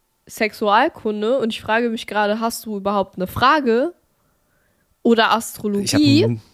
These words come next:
Speaker 2: ich hab null Sexualkunde-Fragen. Ich war so im Thema drin, hab ich ganz vergessen.
Speaker 1: Tja.
Speaker 2: Sollen wir mal,
Speaker 1: Wär
Speaker 2: sollen wir
Speaker 1: ja
Speaker 2: mal
Speaker 1: auch
Speaker 2: Chat
Speaker 1: eine
Speaker 2: befragen?
Speaker 1: Überstunde, wenn wir jetzt Chat
Speaker 2: Wäre eine
Speaker 1: befragen.
Speaker 2: Überstunde, das können wir leider jetzt nicht mehr so
Speaker 1: Können
Speaker 2: einfach
Speaker 1: wir
Speaker 2: anbieten,
Speaker 1: eigentlich
Speaker 2: ne?
Speaker 1: nicht mehr so machen. Also eigentlich, ähm, müssten wir jetzt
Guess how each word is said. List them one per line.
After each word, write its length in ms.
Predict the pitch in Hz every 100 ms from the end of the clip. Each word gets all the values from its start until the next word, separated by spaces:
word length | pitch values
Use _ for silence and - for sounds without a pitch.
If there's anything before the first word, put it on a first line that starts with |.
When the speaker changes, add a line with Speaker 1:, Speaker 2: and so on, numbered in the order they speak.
| _ - _ _ _ _ - -
Speaker 2:
ich 180 | - -
hab 120 | 101
null 400 | 104 110 170 175
Sexualkunde-Fragen. 1200 | - 117 - 117 110 - 113 107 - 101 98 98 98
Ich 180 | - 110
war 140 | 110
so 260 | 107 135 175
im 160 | 139
Thema 320 | - 156 127
drin, 300 | 110 120 147 -
hab 80 | 104
ich 140 | -
ganz 220 | - 139 -
vergessen. 400 | 143 135 104 90 _ _ _ _ _ _ _ _ _ _ _ _ _ _ -
Speaker 1:
Tja. 280 | - 226 - - - _ _
Speaker 2:
Sollen 180 | - 131
wir 40 |
mal, 160 | 135 127 - _
Speaker 1:
Wär 180 | 208 226
Speaker 2:
sollen 100 | 220
wir 20 | -
Speaker 1:
ja 40 |
Speaker 2:
mal 80 | 240
Speaker 1:
auch 80 | 233
Speaker 2:
Chat 120 | -
Speaker 1:
eine 80 | 247
Speaker 2:
befragen? 340 | 277 262 214 110
Speaker 1:
Überstunde, 640 | - 208 202 196 185 190 -
wenn 220 | 185 196
wir 80 | 196
jetzt 260 | 190 185 -
Chat 220 | - 190 -
Speaker 2:
Wäre 160 | 117
eine 80 | 127
Speaker 1:
befragen. 180 | 151 180
Speaker 2:
Überstunde, 360 | 180 - 120 110
das 160 | 110
können 160 | - 143
wir 40 |
leider 220 | 110 120 139
jetzt 160 | 143
nicht 160 | 160 -
mehr 80 | 147
so 200 | 160 160
Speaker 1:
Können 120 | 151
Speaker 2:
einfach 160 | - 247
Speaker 1:
wir 100 | 254
Speaker 2:
anbieten, 180 | - 233
Speaker 1:
eigentlich 300 | 262 262 156
Speaker 2:
ne? 80 |
Speaker 1:
nicht 120 | 262 262
mehr 200 | 254 240
so 120 | 254
machen. 300 | 262 285 254
Also 340 | 202 196 208 -
eigentlich, 580 | 202 240 269 269 - -
ähm, 440 | 240 240 240 240
müssten 480 | - 226 247 - 262
wir 100 | 254
jetzt 340 | 240 240 -